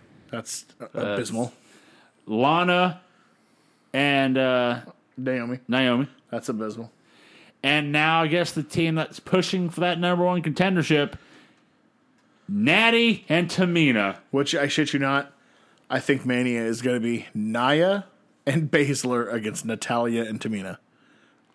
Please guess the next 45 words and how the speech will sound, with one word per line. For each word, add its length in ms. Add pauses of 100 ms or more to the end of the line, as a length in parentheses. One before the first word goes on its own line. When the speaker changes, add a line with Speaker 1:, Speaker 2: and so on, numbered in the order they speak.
(140)
Speaker 1:
on 180
Mania. 360 (260)
Speaker 2:
Baszler 420
Speaker 1:
I 40
Speaker 2:
has 140
to 60
Speaker 1:
shit 60
Speaker 2:
be 60
Speaker 1:
you 60
not. 80
Speaker 2:
like, 240
"I 240
wonder 180
if 140
U 120
S 100
C 220
is 80
still 160
hiring." 440 (500)
<laughs> 80 (400)
I 80
know 100
I'm 60
not 160
any 80
good, 560 (200)
but 540 (600)
damn. 100
Speaker 1:
Now 80
she's 200
gonna 140
be 80
like, 220
"You 60
know, 60
I 40
was 120
watching 300
that 220
Dynamite 460
show. 280 (680)
<laughs> 20 (320)
I 100
could 20